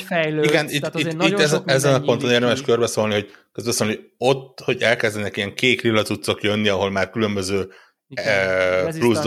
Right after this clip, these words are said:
Speaker 3: dolgokat adnak
Speaker 1: Igen,
Speaker 3: bele.
Speaker 1: meg oda villámot csinál,
Speaker 3: Hogy
Speaker 1: vagy most mondtam valamit,
Speaker 3: onnantól kezdve
Speaker 1: de
Speaker 3: már
Speaker 1: ott,
Speaker 3: érdekes
Speaker 1: ott
Speaker 3: lesz
Speaker 1: már
Speaker 3: az,
Speaker 1: van
Speaker 3: hogy
Speaker 1: értelme.
Speaker 3: van két ugyanolyan szintű, ö, tárgyad, ami mondjuk a,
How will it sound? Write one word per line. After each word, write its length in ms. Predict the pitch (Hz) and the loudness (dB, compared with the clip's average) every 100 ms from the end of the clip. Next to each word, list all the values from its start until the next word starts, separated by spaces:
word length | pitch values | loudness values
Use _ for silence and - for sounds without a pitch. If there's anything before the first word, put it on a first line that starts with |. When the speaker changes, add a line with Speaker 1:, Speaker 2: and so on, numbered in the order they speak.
| 104 | 4
Speaker 3:
dolgokat 260 | - 101 101 | 4 4 0
adnak 220 | 98 98 | 0 0
Speaker 1:
Igen, 160 | 180 | 2
Speaker 3:
bele. 120 | 180 180 | 2 4
Speaker 1:
meg 160 | 156 | 2
oda 220 | 165 156 | 2 0
villámot 580 | 139 165 160 156 147 151 | 2 2 4 2 2 -2
csinál, 300 | - 147 147 | -4 -2 2
Speaker 3:
Hogy 80 | 143 | 2
Speaker 1:
vagy 80 | 123 | 2
most 220 | 135 - | -4 -4
mondtam 280 | 165 160 135 | -2 0 0
valamit, 320 | 143 160 170 | 2 0 2
Speaker 3:
onnantól 380 | 135 139 131 131 | 2 2 2 0
kezdve 200 | - 151 | 2 2
Speaker 1:
de 40 | 139 | 4
Speaker 3:
már 80 | 120 | 2
Speaker 1:
ott, 60 | |
Speaker 3:
érdekes 320 | 131 135 117 | 2 2 0
Speaker 1:
ott 60 | - | 2
Speaker 3:
lesz 80 | - | 2
Speaker 1:
már 100 | 143 | 2
Speaker 3:
az, 60 | |
Speaker 1:
van 80 | 147 | 0
Speaker 3:
hogy 100 | 131 | 0
Speaker 1:
értelme. 380 | 131 - 127 127 | -2 -2 -6 2
Speaker 3:
van 220 | 123 123 | 2 2
két 240 | 123 120 117 | 0 -2 0
ugyanolyan 400 | 110 107 101 98 | 0 2 2 0
szintű, 640 | - 101 95 - 95 90 _ _ _ _ _ | -2 -4 -4 -6 -6 -6 _ _ _ _ _
ö, 440 | 92 90 90 90 90 - | -6 -4 -4 -4 -6 -4
tárgyad, 460 | - 95 98 104 98 | 0 2 2 2 2
ami 160 | 95 | 0
mondjuk 300 | 95 92 92 | -2 -4 -2
a, 200 | 95 90 | 0 -2